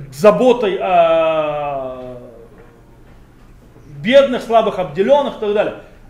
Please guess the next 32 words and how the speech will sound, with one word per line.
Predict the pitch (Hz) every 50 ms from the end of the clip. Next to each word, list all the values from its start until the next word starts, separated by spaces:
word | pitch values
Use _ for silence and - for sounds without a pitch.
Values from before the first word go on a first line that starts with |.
| - - _
Она, | - 175 202 247 269 269 269
может | 294 254 247
быть, | 262 262 - 185
и |
несет | 240 240 233 349 427 427 381
эти | 254 247
задачи, | 180 202 185 180 165 143 123 - - - - - - - - - - - - -
но | 160 180 202 190
ты | 196 277 294
будешь | 294 302 277 226 156
говорить | - 220 208 208 214 226 262 262 -
и | 247
обозначать | 220 - 220 185 165 196 202 196 - - 269 294 302 302 302 302 - - - - - - - - - - -
ее | - 277 226 220 254 269 247 208 214 294 330 320 269 208 -
определениями, | 190 185 - - 208 202 202 202 202 220 254 302 311 302 285 254 240 - - - -
а | - 233
не | 220 226 220
внешними, | 190 196 233 269 320 349 339 - - 220 220 214 233
пытаясь | 214 220 214 202 - 240 247 247 240 - - - - -
ее | 202 214 269 285
подстроить | 277 262 - - - - 233 220 214 220 220 214
под | 208 185 160
эти | 196 196 196 196 196
внешние | 185 180 180 175 170 175 - 170
определения, | 156 156 151 156 151 190 202 220 214 220 - - - -
тем, | 208 220 220 220
в | 226
том, | - 262 277 285 262
в | -
чем | 226 220
оби-, | 220 185 175 202 196
обвиняет | 180 180 160 151 175 185 185 202 208 208 208 202